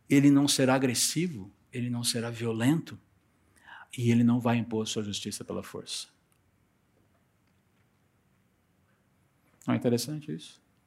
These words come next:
Que o próprio Deus, tendo o poder que tem, sendo quem é, não imponha a sua justiça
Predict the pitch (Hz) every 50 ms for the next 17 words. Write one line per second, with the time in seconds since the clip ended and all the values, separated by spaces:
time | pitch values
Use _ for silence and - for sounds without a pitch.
0 | _ _ _ _ _ _ _ _ _ _ _ _ _ _ _ - 113 95 - -
1 | 160 165 - 165 139 151 147 120 98 - - - - - _ _ _ _ _ _
2 | _ - 127 127 123 123 113 117 143 143 143 139 - 151 139 120 101 - - _
3 | _ _ _ _ _ _ _ _ _ _ _ _ _ _ _ _ _ _ _ _
4 | - - - 139 143 143 139 - 143 139 127 120 107 101 - - - _ _ _
5 | _ _ _ _ _ _ _ 110 107 113 123 123 120 120 120 - 123 123 123 120
6 | 123 - - - 147 156 156 147 123 113 113 120 110 110 107 - - - 131 127
7 | 123 113 104 104 110 - - - - 117 110 - -